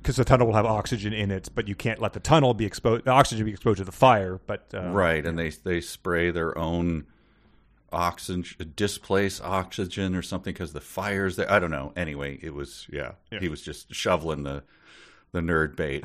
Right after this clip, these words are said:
Speaker 2: without a lot of, uh, <laughs> without a lot of jokes there.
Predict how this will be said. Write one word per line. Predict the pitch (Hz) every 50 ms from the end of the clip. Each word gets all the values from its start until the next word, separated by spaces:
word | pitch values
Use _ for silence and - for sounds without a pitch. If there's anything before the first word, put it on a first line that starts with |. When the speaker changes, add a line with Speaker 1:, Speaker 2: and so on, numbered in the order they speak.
| - -
Speaker 2:
without | - - - 76 76 76
a | 76
lot | 73 71 71 69 71
of, | 73 69 67 -
uh, | 80 76 73 73 76 - _ _ _ _
<laughs> | - - - - _ -
without | - 82 76 78 76 76
a | 76
lot | 78 76 76 73
of | 73 73
jokes | - - 82 78 76 73 - - -
there. | - 78 73 73 76 73